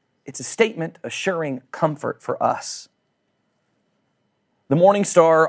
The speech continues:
always appears at the moment when it's darkest, right before the breaking of the day. Friends, I fully believe that Jesus is the light of the world, and he invites all of us,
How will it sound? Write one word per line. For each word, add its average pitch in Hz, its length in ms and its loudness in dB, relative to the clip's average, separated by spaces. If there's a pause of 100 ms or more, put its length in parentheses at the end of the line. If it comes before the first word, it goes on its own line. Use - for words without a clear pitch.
always 156 500 4
appears 139 540 -2
at 120 60 -12
the 120 60 -4
moment 120 360 -4
when 107 120 -10
it's - 140 -12
darkest, 135 840 -4 (1200)
right 202 360 -2
before 160 480 4
the 131 120 -4
breaking 135 580 -4
of 110 160 -16
the 113 80 -12
day. 110 460 -18 (2500)
Friends, 151 260 0 (100)
I 143 240 -2
fully 147 380 0
believe 120 360 -2
that 123 80 -4
Jesus 113 380 -6
is 120 220 -2
the 113 100 2
light 117 320 0
of 113 120 -10
the 117 60 -6
world, 143 340 -2
and 123 100 -4
he 147 100 -4
invites 123 380 -2 (100)
all 165 280 6
of 147 100 4
us, 135 500 2